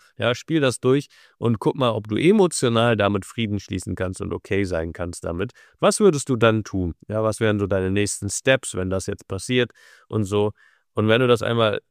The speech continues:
durchgespielt hast und auch emotional durchgespielt hast, bist du viel freier, bist viel lockerer. Und wenn das Date dann stattfindet, dann ist die Wahrscheinlichkeit auch größer, dass du da nicht, äh,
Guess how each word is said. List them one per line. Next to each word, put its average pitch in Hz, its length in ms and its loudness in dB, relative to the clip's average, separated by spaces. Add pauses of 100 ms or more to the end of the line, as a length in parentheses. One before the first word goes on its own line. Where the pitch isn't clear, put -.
(100)
durchgespielt 127 580 -2
hast 104 140 -2
und 101 80 -4
auch 98 160 -2
emotional 117 720 -2
durchgespielt 101 600 -6
hast, 101 220 -4 (840)
bist 117 200 -2
du 117 80 -2
viel 135 240 -2
freier, 110 460 2
bist 104 200 -6
viel 117 140 -2
lockerer. 101 540 0 (460)
Und 101 200 -2
wenn 123 180 2
das 117 180 2
Date 110 240 0
dann 101 120 -4
stattfindet, 101 600 -4
dann 92 240 -4 (880)
ist - 160 -8
die 98 100 -6
Wahrscheinlichkeit 90 500 -4
auch 87 180 -4
größer, 95 320 -4
dass 87 160 -8
du 92 100 -8
da 85 280 -4 (260)
nicht, 95 420 -6
äh, 90 260 -8